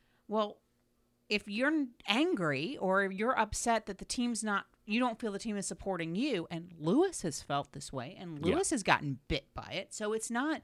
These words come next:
Speaker 1: just a back marker thing. Um, when you feel that way, you're no longer supporting your engineers in that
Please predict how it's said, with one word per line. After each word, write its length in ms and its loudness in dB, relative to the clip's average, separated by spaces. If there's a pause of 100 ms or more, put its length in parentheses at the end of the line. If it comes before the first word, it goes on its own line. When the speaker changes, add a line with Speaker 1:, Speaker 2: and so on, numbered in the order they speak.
(300)
Speaker 1:
just 200 -4
a 40 0
back 320 0
marker 460 -4
thing. 460 -14 (600)
Um, 440 0 (340)
when 220 2
you 100 4
feel 340 0
that 280 4
way, 460 2 (220)
you're 320 6
no 220 6
longer 460 2
supporting 560 -2
your 140 -2
engineers 880 -2 (480)
in 220 -2
that 260 -2